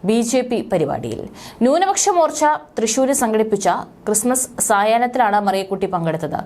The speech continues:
പരിപാടിയുടെ ഉദ്ഘാടകയായിരുന്നു മറിയക്കുട്ടി. തൃശൂർ കോർപ്പറേഷൻ ഓഫീസിന് മുൻവശത്ത് ചൊവ്വാഴ്ച വൈകിട്ട്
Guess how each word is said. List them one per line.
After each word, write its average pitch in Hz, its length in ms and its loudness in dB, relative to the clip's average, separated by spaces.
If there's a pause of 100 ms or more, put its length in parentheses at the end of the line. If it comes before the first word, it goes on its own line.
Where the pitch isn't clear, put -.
(320)
പരിപാടിയുടെ 202 480 4
ഉദ്ഘാടകയായിരുന്നു 208 1000 2
മറിയക്കുട്ടി. 170 520 -4 (320)
തൃശൂർ 214 300 2
കോർപ്പറേഷൻ 226 520 2
ഓഫീസിന് 247 360 0
മുൻവശത്ത് 226 560 2
ചൊവ്വാഴ്ച 220 400 2
വൈകിട്ട് 226 500 2